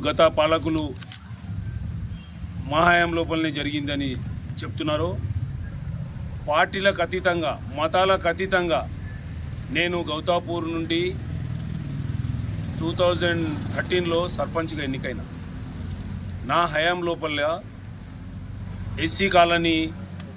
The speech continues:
అత్యంత అభివృద్ధి చెందింది. ఏదైతే శ్మశానాన్ని వాటిక ఉండెనో అక్కడికి పోనీకే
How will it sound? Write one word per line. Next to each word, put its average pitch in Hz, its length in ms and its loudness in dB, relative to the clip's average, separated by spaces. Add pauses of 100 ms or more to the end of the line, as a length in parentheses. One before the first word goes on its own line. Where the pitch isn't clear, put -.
(360)
అత్యంత 190 420 0 (100)
అభివృద్ధి 165 460 2
చెందింది. 131 380 -2 (840)
ఏదైతే 170 360 4 (240)
శ్మశానాన్ని 185 840 2 (160)
వాటిక 170 300 2 (120)
ఉండెనో 165 360 2
అక్కడికి 170 360 -2
పోనీకే 185 440 2